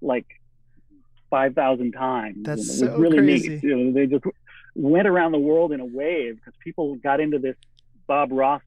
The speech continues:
Speaker 1: doing, doing paintings of the, of the kids doing
Speaker 2: <laughs>
Speaker 1: cosplay.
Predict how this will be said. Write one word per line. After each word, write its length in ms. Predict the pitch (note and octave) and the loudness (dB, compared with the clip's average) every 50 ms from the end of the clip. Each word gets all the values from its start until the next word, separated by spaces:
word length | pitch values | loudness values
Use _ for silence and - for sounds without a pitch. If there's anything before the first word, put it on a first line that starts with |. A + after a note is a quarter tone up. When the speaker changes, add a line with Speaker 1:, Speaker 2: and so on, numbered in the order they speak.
| _ | _
Speaker 1:
doing, 460 | D3 C#3 C3+ C3 B2+ B2 B2 A#2+ A#2+ - _ _ _ _ _ - - - - _ _ _ _ - D3 B2+ | -6 -4 -4 -4 -6 -6 -8 -8 -10 -12 _ _ _ _ _ -20 -20 -20 -20 _ _ _ _ -18 -12 -6
doing 260 | D3 D3 C#3+ C3+ C3 | -2 -2 0 0 -2
paintings 520 | - - D3+ D3+ D3+ - C#3+ C3+ B2+ A#2 A#2 | -2 -2 -2 -2 0 0 0 0 0 -2 -4
of 100 | G#2+ A2+ | -2 -2
the, 120 | B2 B2 - _ - - - - - - E3+ | -2 -2 -2 _ -20 -20 -20 -16 -6 -2 -2
of 100 | C#3 A#2+ | 0 2
the 80 | C3+ | 2
kids 340 | - - - E3+ E3+ D#3+ B2+ A#2 B2 A#2+ | 0 2 2 2 2 2 0 -2 -4 -2
doing 260 | C#3+ B2+ B2 A#2+ - | -2 0 0 0 0
Speaker 2:
<laughs> 0 | |
Speaker 1:
cosplay. 640 | - C#3 D3 D#3+ - F#4+ F4 - A2+ - - - | 0 0 0 0 -2 -4 -6 -6 -6 -6 -8 -8